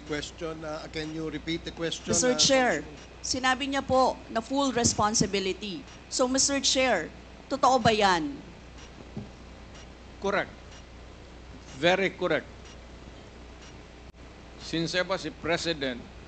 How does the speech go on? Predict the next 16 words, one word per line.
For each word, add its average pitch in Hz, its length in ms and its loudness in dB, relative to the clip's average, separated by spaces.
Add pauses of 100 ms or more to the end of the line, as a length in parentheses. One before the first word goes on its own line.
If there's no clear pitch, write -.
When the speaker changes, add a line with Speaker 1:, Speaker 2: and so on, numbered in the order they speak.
(1000)
Speaker 3:
and 147 120 -8
there 170 120 -4
was, 165 480 -4
uh, 143 320 -6 (240)
this, 147 320 -8
uh, 127 280 -8 (280)
until 156 400 -4
now, 147 240 -4 (880)
serious 151 480 -6
problem 151 640 -2
about 117 320 -10
drugs, - 640 -2 (1400)
I 175 80 0
had 175 200 -4 (160)
to 170 120 -6 (320)
issue 160 600 -8